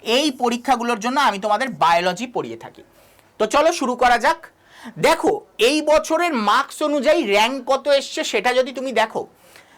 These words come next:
দেখতে পাবে ছশো ছিয়াশিতে এক ফার্স্ট হয়েছে যে, ছশো আঠাশ, দুশো অষ্টআশি র্যাঙ্ক এসছে, ছশোতে হাজার র্যাঙ্ক এসছে, পাঁচশো ষাটে আট র্যাঙ্ক এসছে, পাঁচশো বিয়াল্লিশে ষোলো র্যাঙ্ক এসছে, পাঁচশো ঊনচল্লিশে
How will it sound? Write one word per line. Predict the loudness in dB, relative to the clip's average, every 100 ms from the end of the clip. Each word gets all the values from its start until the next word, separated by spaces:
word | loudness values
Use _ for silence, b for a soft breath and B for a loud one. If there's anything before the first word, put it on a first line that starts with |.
| -4
দেখতে | -4 2
পাবে | 2 2 -2
ছশো | 0 0 0
ছিয়াশিতে | -6 -2 -2 -2 -2 -4 -2
এক | 0 0 0 -10 -20 _
ফার্স্ট | 0 0 0
হয়েছে | -2 -2 -4
যে, | -6 -8 b b b -2
ছশো | 0 2 0
আঠাশ, | 0 0 0 -2 -4
দুশো | -10 -2 0
অষ্টআশি | 0 0 -2 0
র্যাঙ্ক | -2 -2 -2
এসছে, | -4 -6 -10 -12 _ _ _ _ _ -20 _ b b -10
ছশোতে | -4 -2 0 2
হাজার | 2 4 2 2
র্যাঙ্ক | 0 -2
এসছে, | -8 -8 -16 -20 _ b b -2
পাঁচশো | 0 0 -2
ষাটে | -2 0 0 -2
আট | 0 -2 0
র্যাঙ্ক | -2 -2 -4
এসছে, | -4 -4
পাঁচশো | -2 -2 -2 -6
বিয়াল্লিশে | -2 -4 -4 -4 -4
ষোলো | 0 0
র্যাঙ্ক | 0 -2 -4
এসছে, | -8 -6
পাঁচশো | -4 -4 -4 -6
ঊনচল্লিশে | -6 -4 -6 -4 -6